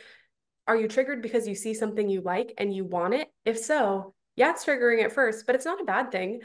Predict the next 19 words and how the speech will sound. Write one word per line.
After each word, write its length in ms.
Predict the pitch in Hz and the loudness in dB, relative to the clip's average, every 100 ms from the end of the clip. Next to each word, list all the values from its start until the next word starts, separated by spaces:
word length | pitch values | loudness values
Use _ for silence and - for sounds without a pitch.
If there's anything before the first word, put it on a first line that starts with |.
| - - | -6 2
Just, 180 | 262 | 4
like, 180 | 269 254 - | 4 2 2
acknowledge 500 | 214 196 214 247 220 | 2 2 4 4 4
what 180 | 208 | 2
it 140 | 220 208 | 4 2
is 340 | 196 220 226 _ _ _ | 0 -2 -6 _ _ _
that 240 | - 196 190 | 2 2 2
you're 220 | 190 - | 0 0
envious 380 | 202 202 240 262 | -2 -2 -2 -2
of, 200 | - 277 | -2 0
like, 160 | 269 214 | -2 -2
what 200 | 202 202 | -2 0
it 80 | 202 | 0
is 120 | 190 | 0
you're 100 | 202 | -2
seeing 340 | 208 214 196 220 | -4 -2 0 0
that 140 | 208 | -2
you 120 | 196 | -2
want, 320 | 196 170 233 | -4 -2 -4